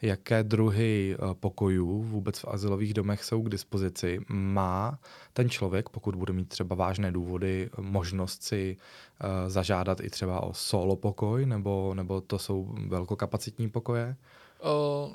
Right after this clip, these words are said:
Speaker 2: samozřejmě každý azylový dům se může lišit. Většinou jsou ty pokoje po dvou, po třech lidech. My máme třeba pokoj i po deseti, který je levnější, a, ale soukromí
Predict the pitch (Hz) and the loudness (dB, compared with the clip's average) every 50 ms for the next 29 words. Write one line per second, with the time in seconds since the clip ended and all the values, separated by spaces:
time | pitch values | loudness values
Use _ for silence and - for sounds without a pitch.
0 | - - - 151 156 - 185 180 190 185 170 151 147 160 165 165 160 175 165 165 | -10 -2 -2 0 0 0 0 -2 -2 -2 -2 0 0 0 0 0 2 0 0 0
1 | 165 165 160 151 - 170 160 151 143 170 156 139 - - - - - - - 135 | 0 -2 -4 -6 -6 -6 -6 -2 0 0 0 0 0 -2 -6 -10 -8 -4 -2 -2
2 | 139 - 151 147 151 143 - 160 151 - 160 165 156 135 - 160 156 156 151 151 | 0 0 -2 -2 -2 -2 -2 -2 -2 -2 0 0 -2 0 2 4 2 4 4 2
3 | 143 135 147 151 156 156 151 - - 147 135 - 147 135 - 135 131 135 151 165 | 2 6 6 6 6 6 2 0 -4 -4 -2 -2 -4 -2 0 0 2 2 2 0
4 | 165 - - - - - - - - - 156 151 147 147 139 143 143 - - 151 | -2 -6 -12 -20 -18 -18 -18 -18 -6 -2 0 2 4 4 4 4 2 2 2 2
5 | 147 139 147 135 - 151 151 139 - 135 - 139 - - 135 - 139 - - 143 | 2 2 2 2 2 2 2 2 0 -2 -2 -2 -2 -4 -4 -4 -4 -2 0 2
6 | 151 151 139 135 131 135 135 147 156 - - - 185 185 190 196 - - - - | 4 4 4 4 2 0 -2 -2 -2 -2 -2 -2 -4 -6 -6 -8 -10 -16 -20 -20
7 | - - - - - - 110 143 147 143 147 147 143 143 143 143 143 143 - - | -20 -20 -20 -20 -10 0 4 6 8 8 8 8 8 8 8 8 6 6 4 0
8 | - - _ _ - - 143 143 143 143 143 147 143 143 - - 156 147 135 - | -6 -12 _ _ 0 2 4 6 8 10 10 8 8 6 4 6 6 6 6 6
9 | 160 156 156 156 156 156 156 151 151 151 151 151 165 | 6 4 4 4 2 -2 -4 -4 -4 -6 -6 -8 -12